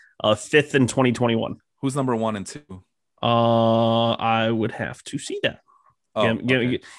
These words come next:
Speaker 1: you, you continue. I will find it.
Speaker 2: All right. Well, here's where it gets controversial. Uh, I, I felt like I, since you brought up Taijuan Walker,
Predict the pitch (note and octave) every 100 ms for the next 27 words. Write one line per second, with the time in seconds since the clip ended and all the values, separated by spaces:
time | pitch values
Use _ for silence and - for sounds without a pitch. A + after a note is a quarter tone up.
0 | - C#3+ E3 D#3+ F#3 F#3 E3+ D#3+ D3 C3+
1 | B2 C3+ C3 G2+ F#2 C#2 _ _ _ B2+
2 | C3+ B2 C3+ C#3+ - G3 E3 C3+ B2 A2+
3 | A#2+ G#2+ G#2 G#2+ G2+ - F2 F2 - G2+
4 | G2 G2 G2 A2 A#2 A#2 B2 - D#3 D3+
5 | A#2+ A2+ - C3 A#2+ C#3+ D#3 C#3 - B2+
6 | B2 B2 G#2 A2 A2+ A#2 A2+